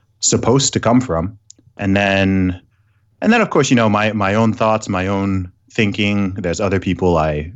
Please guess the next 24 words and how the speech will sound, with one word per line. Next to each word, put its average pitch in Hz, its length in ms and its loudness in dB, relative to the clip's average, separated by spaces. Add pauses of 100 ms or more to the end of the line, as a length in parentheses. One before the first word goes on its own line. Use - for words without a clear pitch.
(100)
I 80 100 -4
follow 98 500 2
and 71 120 -2
I 67 80 -6
respect. 98 480 -2
I 87 40 2
read 82 200 0
a 85 40 2
lot 87 140 2
of - 160 -10
books. 113 420 0 (540)
I - 60 -4
kinda 85 300 2
consume 110 440 2
a, 107 80 2
I 110 120 2
create 123 280 2
a 127 60 2
lot 123 180 2
of 113 60 -2
content, 120 420 0
but 98 100 -4
I 95 60 0
also 98 320 -2